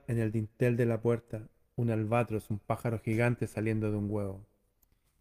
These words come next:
Y le dijo el viejo al niño, "¿Entiendes lo que eso significa?". "No", le dijo.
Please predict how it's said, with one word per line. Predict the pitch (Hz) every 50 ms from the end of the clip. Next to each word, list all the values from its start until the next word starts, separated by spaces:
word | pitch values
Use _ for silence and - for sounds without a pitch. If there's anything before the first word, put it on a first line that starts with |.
| _ _ _
Y | - 110
le | 113
dijo | 117 123 117 - 123
el | 117
viejo | 110 120 117 - -
al | 117 113
niño, | 120 123 123 120
"¿Entiendes | 110 104 - - 127 123 123 123 117
lo | 120 117
que | - 123
eso | 120 - -
significa?". | - - 123 120 113 110 - 123 123 - - 131 120 _ _ _ _ _ _ _ _ _ _ _ _ _ _ _ _ _ _ _ _
"No", | - 120 113 113
le | 110 110
dijo. | 107 107 -